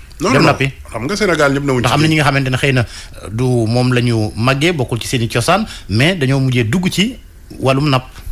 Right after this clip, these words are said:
Speaker 1: Waaw, jamono dafay dox, xam nga nag, euh, tey ñu ngi ci seize millions et quelques habitants.
Speaker 2: Hmm.
Speaker 1: Avant, matul woon loolu. Donc, bu jamono di dox, euh, àdduna dafay gën a ubbeeku.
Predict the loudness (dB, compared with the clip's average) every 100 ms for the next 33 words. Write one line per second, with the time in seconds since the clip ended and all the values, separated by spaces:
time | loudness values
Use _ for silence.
0 | -6 -2 2 2 2 2 2 2 2 2
1 | 0 -2 -6 -6 -4 -4 -2 -2 -2 -6
2 | -10 -12 -18 -20 -20 -20 -20 -20 -20 -16
3 | -10 -2 0 0 0 -2 -4 -4 -2 2
4 | 2 2 -2 -2 0 0 0 0 -2 -4
5 | -12 -6 -2 -2 -2 -6 -12 -18 -20 -20
6 | -20 -20 -20 -20 -20 -20 -8 -2 2 2
7 | 2 0 2 2 0 -2 -4 -10 -14 -18
8 | -20 -20 -20 -20 -20 -12 -6 -4 -2 0
9 | 2 2 2 0 0 0 0 -8 -14 -16
10 | -16 -16 -16 -18 -18 -18 -16 -16 -16 -18
11 | -20 -18 -14 -4 0 0 0 -2 -2 -6
12 | -8 -12 -16 -18 -10 -2 0 2 2 2
13 | 2 2 0 2 0 0